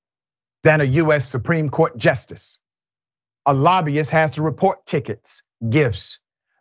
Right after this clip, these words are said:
V I P events, anything of value. A lobbyist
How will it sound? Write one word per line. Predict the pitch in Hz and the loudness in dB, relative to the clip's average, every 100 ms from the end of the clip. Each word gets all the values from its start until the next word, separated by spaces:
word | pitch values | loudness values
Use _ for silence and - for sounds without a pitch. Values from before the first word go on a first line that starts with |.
| _ | _
V | 117 139 190 - | 0 2 2 2
I | 156 156 | 2 2
P | 131 - 175 151 170 | -2 -4 -4 -4 -2
events, | 147 120 160 135 - - 185 | -2 2 0 -2 -10 -2 0
anything | 202 190 190 180 | 2 0 -2 -2
of | 160 | -2
value. | 127 160 147 127 92 82 _ _ _ _ _ _ - | 0 0 0 -4 -8 -12 _ _ _ _ _ _ -4
A | |
lobbyist | 120 131 147 143 139 131 - - | 0 2 2 0 -2 -4 -6 -16